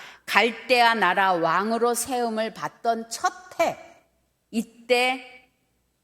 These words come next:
어떤 시대냐? 바벨론 제국이 멸망하고 페르시아 시대가 들어서게 된 때를 이야기해요. 한 나라가 망하고 새로운 나라가 들어섰을 때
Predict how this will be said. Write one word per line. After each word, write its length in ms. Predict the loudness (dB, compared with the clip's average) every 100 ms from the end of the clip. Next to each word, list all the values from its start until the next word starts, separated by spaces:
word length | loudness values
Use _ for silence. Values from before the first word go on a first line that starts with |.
| -12
어떤 300 | -2 0 0
시대냐? 600 | -2 -4 -2 -2 -2 -4 -14 -12
바벨론 600 | -2 2 4 4 2 0
제국이 640 | -2 -2 -2 -4 -4 -4
멸망하고 880 | 0 0 2 0 0 -2 0 0 0 -4 -20 -10
페르시아 840 | -6 -4 -4 -4 -4 -4 0 0
시대가 640 | 0 -4 -4 -2 0 0 -2 -10 -20 -6
들어서게 680 | 0 2 2 -2 -2 -4
된 340 | -6 -8 -8 -4
때를 560 | -4 -2 -2 -2 -4
이야기해요. 680 | -6 -6 -6 -8 -12 -12 -14 _ _ -20 -10
한 320 | -2 0 2
나라가 520 | 0 0 0 0 0
망하고 760 | 0 -2 -2 -2 0 2 2 0 -12 -14 -6
새로운 500 | -2 2 2 2 2
나라가 480 | 2 0 2 0 -2 -14 _ _ _ _
들어섰을 800 | -2 0 2 0 -2 0 -2 -2
때 520 | -2 0 -2 -10 _